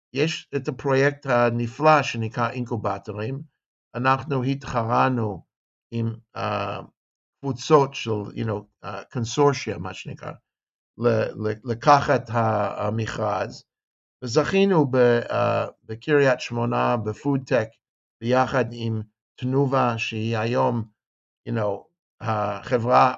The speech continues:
המזון הגדול ביותר בארץ, וביחד עם טמפו, ועוד, אה, הו-, you know, קרן הון סיכון פיניסטר, אז מנהלים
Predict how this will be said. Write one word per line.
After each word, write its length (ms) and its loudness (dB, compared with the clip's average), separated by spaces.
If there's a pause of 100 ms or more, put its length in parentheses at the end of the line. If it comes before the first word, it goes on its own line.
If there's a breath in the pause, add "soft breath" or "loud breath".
המזון 760 -2
הגדול 380 0
ביותר 400 -2
בארץ, 640 0
וביחד 1160 -2
עם 160 -2
טמפו, 680 2 (420)
ועוד, 380 2 (200)
אה, 460 0
הו-, 200 -6 (180)
you 40 -4
know, 200 -2
קרן 320 -2
הון 140 -2
סיכון 460 -4
פיניסטר, 760 0 (540)
אז 100 -2
מנהלים 580 2